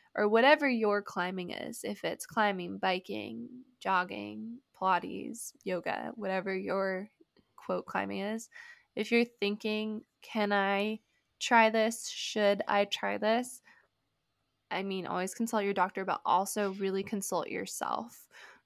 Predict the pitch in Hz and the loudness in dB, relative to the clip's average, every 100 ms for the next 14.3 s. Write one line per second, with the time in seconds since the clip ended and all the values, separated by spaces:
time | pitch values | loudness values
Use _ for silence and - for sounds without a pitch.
0 | - 208 - 185 175 180 - 180 190 202 | -8 -6 -2 -2 0 -2 2 4 4 2
1 | - 208 190 180 180 185 185 196 208 214 | -8 -6 -4 -2 -2 -2 -2 0 0 0
2 | 208 208 208 202 196 208 190 190 190 202 | 0 -2 0 2 2 0 -4 -2 -2 0
3 | 294 311 294 226 190 165 - - - - | 0 0 -2 -4 -4 -6 -8 -10 -14 -14
4 | _ _ - 226 208 196 208 208 226 226 | _ _ -14 -8 -2 -2 0 -2 0 0
5 | 214 214 202 202 202 208 196 - 208 - | 0 -2 -2 -6 -2 0 0 0 -2 -4
6 | 185 196 202 - 190 185 - 196 190 190 | -4 -4 -6 -6 -6 -6 -6 -6 -4 -4
7 | 190 196 202 202 - 185 180 185 - - | -2 -4 -4 -6 -6 -4 -4 -8 -12 -20
8 | - - _ _ - 214 220 - 208 202 | -20 -20 _ _ 0 2 2 0 -2 0
9 | - - - 202 208 202 - 190 180 190 | -2 -4 -2 -2 -2 -4 -2 0 0 -2
10 | - _ _ _ _ _ _ _ - 196 | -12 _ _ _ _ _ _ _ 0 0
11 | 196 202 190 185 196 - - - - _ | 2 -2 0 -2 -2 -4 -8 -8 -16 _
12 | _ - 196 185 180 185 - - _ _ | _ 0 0 2 0 -2 -6 -20 _ _
13 | _ - 196 - - 165 - - - - | _ -10 -8 -6 0 0 -2 -6 -2 -2
14 | 254 - | -4 -12